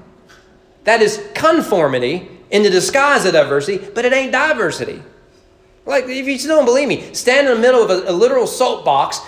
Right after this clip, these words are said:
in the middle of a university and say, "Jesus Christ rules and reigns supreme. Repent, believe the gospel."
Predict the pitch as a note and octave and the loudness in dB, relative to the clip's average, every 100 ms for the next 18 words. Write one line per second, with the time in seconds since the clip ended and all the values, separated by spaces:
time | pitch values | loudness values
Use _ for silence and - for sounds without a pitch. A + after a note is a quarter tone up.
0 | - G3 F3+ G3+ B3+ G3+ F#3+ A#3 E3+ G#3+ | -6 -2 0 2 2 2 0 -2 0 0
1 | A#3 D#3+ C3 C#3 - F3 F3 F#3 E3 D#3 | 0 -2 -6 -8 -6 -6 -2 -2 -2 -4
2 | - - A#3 G3+ F#3+ G#3+ G3 F3+ F3 F#3 | -8 -6 -4 -4 -4 0 0 0 2 2
3 | E3 D#3+ D#3+ D#3 D3+ C#3+ C#3 A2+ - - | 2 -2 -2 -4 -6 -4 -4 -4 -10 -6
4 | D#3 F3 D#3+ D3 D3 C#3 - A2 G2+ - | -2 -2 -2 -2 -2 -2 -2 -4 -4 -14
5 | - | -16